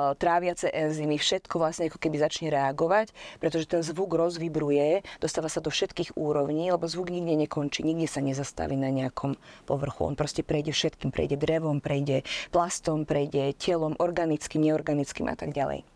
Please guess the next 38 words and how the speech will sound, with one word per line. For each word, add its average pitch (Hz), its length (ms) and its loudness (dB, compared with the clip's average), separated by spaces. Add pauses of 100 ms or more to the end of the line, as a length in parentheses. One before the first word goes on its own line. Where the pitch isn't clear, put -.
(500)
Čiže 160 400 0 (480)
on 185 80 4
nám 226 240 2
všetko - 240 0
vlastne 175 240 0
takto - 240 0
rozvibruje 165 800 2
a, 147 240 -2
e, 143 720 0
zdáva 180 640 0
tie, 151 560 2
tú 170 80 0
štruktúru 175 880 2
toho, 147 480 0
e, - 320 -2
tej 147 160 0
vody, 170 400 0
toho 143 240 -2
tkaniva 165 640 0
a - 80 -2
tých 139 240 -6
buniek 160 480 2
vôbec 147 240 0
celkovo 165 480 0
až 143 160 0
na 143 80 2
úroveň 151 320 2
D 143 100 2 (140)
N 143 160 0
A 143 160 0 (320)
do 151 160 -4
poriadku - 560 0
a - 80 0
harmonizuje 151 720 0
to - 80 -2
vlastne 143 320 0
na 135 80 0
frekvenciu, 185 720 2